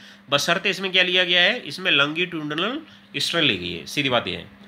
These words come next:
This ratio is known as Young's modulus and it is denoted by E। इसे E से प्रदर्शित करते हैं। E बराबर क्या है? Sigma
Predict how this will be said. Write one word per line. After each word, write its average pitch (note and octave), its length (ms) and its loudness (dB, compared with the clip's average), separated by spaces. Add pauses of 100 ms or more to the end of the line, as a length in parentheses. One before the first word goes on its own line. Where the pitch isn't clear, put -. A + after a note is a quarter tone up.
(360)
This F#3+ 160 4
ratio F3+ 320 4
is G#3 140 0
known F3 160 -4
as G#3+ 100 -2
Young's D#3+ 340 -4
modulus E3+ 360 -4
and D3+ 320 -4
it D3+ 160 -4
is G#3 120 -2 (100)
denoted D3 340 -2
by D#3 140 4 (100)
E। A#2 200 0 (160)
इसे A#2+ 160 -4
E D#3 160 -4
से F3+ 120 -2
प्रदर्शित C#3 300 -6
करते B2 240 -4
हैं। A2+ 200 -2 (300)
E D#3 80 4
बराबर F3 280 4
क्या E3 160 -2
है? F3+ 220 -4 (180)
Sigma D#3+ 460 -2